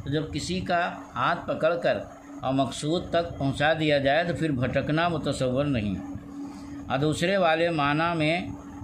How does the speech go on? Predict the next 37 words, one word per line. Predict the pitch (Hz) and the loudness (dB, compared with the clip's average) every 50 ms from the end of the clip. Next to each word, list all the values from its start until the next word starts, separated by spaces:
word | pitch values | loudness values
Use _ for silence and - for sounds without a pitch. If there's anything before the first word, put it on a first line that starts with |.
| - 120 | -4 -2
मतलूब | 127 131 117 151 156 170 190 185 185 - | -2 0 2 2 2 2 2 0 0 -2
तक | 180 156 139 - | -2 -2 0 0
पहुँचना | 151 143 143 143 156 151 165 170 165 | 2 2 2 2 2 2 2 2 2
ज़रूरी | 139 139 139 139 143 139 139 139 | 2 2 2 2 2 4 4 2
नहीं | 131 127 135 151 170 156 | 4 4 2 4 4 4
है, | 139 131 135 160 175 | 4 4 2 2 0
मतलूब | 151 135 120 135 135 151 165 151 - - | 0 0 0 2 2 2 2 0 0 0
तक | - 160 156 156 - - - - - - - - 127 | 0 0 0 -2 -8 -14 -16 -16 -14 -14 -12 -6 -6
जिसकी | 135 - - 156 151 143 | -6 -4 -2 -2 2 2
रहनुमाई | 135 123 120 123 123 131 135 147 160 170 | 2 4 4 4 4 4 4 4 4 2
की | - - 143 139 131 | 0 0 0 2 4
गई | 131 139 151 | 4 4 4
वो | 156 147 | 2 0
पहुँच | 127 - 143 123 135 139 143 | 0 -2 -2 2 2 4 4
भी | 156 151 165 165 151 | 4 4 4 2 2
सकता | - 165 151 - - - 180 | 0 -2 -4 -2 0 2 2
है | 185 190 180 | 4 4 2
और | 135 127 | 2 2
नहीं | 117 113 120 123 135 | 2 2 2 2 2
भी | 139 147 156 | 2 2 0
पहुँच | 151 147 139 139 135 | 0 0 0 0 0
सकता | - 131 - - - 127 117 | -4 -8 -10 -6 -4 -4 -4
है, | 113 110 98 92 - - - - - - - - - - - - - - - | -2 -4 -6 -8 -12 -14 -14 -16 -16 -16 -16 -14 -14 -14 -14 -14 -16 -10 -4
क्योंकि | 175 190 190 190 190 | -2 -2 0 2 2
उसका | 175 170 - - 185 185 | 2 2 2 2 2 4
माना | 180 170 156 156 156 160 160 | 4 4 4 4 4 2 2
है | 156 165 185 185 180 - - | 2 2 2 0 0 -2 -2
उस | - 185 180 - 160 | -4 -4 -2 0 2
रास्ते | 139 139 135 135 170 170 - - 165 180 180 | 4 4 4 4 2 0 -2 0 0 0 2
को | 185 175 143 131 | 2 2 2 2
दिखाना | 127 127 - - 123 120 127 135 151 160 170 | 2 0 0 2 2 2 2 4 2 2 2
जो | 160 147 | 2 2
मतलूब | 139 135 127 104 120 131 135 143 156 170 - - - | 2 2 0 0 0 0 2 4 4 4 2 0 -2
तक | 160 160 160 139 | -2 -2 0 0
जा | 131 123 120 123 | 2 2 2 2
रहा | 120 101 113 113 107 101 | 2 2 4 2 2 2
है। | 117 123 131 113 | 2 2 2 2